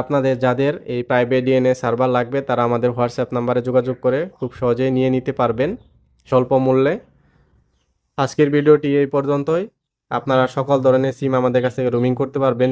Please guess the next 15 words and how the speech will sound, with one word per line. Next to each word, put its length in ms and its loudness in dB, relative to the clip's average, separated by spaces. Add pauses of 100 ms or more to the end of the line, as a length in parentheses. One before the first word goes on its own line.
ব্রিলিয়ান্ট, 580 0
সোনিরো 380 0
গ্লোবাল, 440 2 (540)
তারপরে 400 2
ওপেন 280 0
ভিপিএন 380 -2
সার্ভার, 280 -2 (120)
সকল 220 -2 (100)
কিছুই 300 -4
আমাদের 240 0
কাছ 180 -6
থেকে 140 -8 (120)
নিতে 240 -4
পারবেন 280 -2 (440)
সার্ভিসগুলো। 600 -2